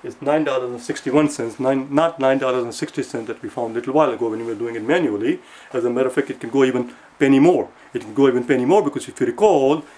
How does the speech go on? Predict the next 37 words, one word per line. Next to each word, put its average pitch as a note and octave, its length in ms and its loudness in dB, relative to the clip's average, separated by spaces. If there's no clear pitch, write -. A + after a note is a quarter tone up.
in B2+ 140 -2
that E3+ 160 2
scenario, C3 420 2
we, C3 120 -2
we D3+ 320 2
walked C#3 260 2
out C3+ 80 4
of B2+ 60 0
the B2+ 80 0
store C3+ 440 2
with - 160 -10
two C4+ 120 4
pennies. D3+ 500 0
The - 100 -20
change B3 280 0
has F#3 140 -2
to F3+ 80 -4
be E3 80 0
less F#3 160 -2
than D3 140 -2
three D#3 140 -4
dollars, F#3 300 2
which C3 200 -6
means C#3 180 4
the C#3+ 160 -6
absolute D3 420 2
minimum E3 300 2
change D3 260 4
that C3+ 120 2
I B2+ 80 2
can B2 160 -4
walk B2+ 180 2
out G3 240 4
with D3 140 2
is D#3+ 100 -2
a F3 40 0
penny. A#3+ 360 4